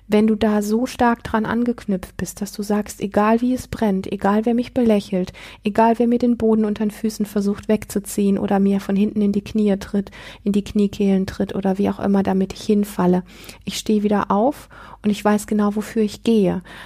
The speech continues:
Also das ist eine Qualität, die haben, ich sag mal, Männer von ihrer Ursubstanz ein Stück weit wie mehr im Moment noch.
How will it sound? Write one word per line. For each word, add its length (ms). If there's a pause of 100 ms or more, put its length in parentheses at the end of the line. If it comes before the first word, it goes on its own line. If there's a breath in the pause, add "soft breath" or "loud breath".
(120 loud breath)
Also 180
das 300
ist 120
eine 220
Qualität, 960
die 160
haben, 580 (320 soft breath)
ich 80
sag 160
mal, 140
Männer 400
von 340
ihrer 420
Ursubstanz 720
ein 140
Stück 320
weit 280
wie 180
mehr 440 (200)
im 100
Moment 440
noch. 280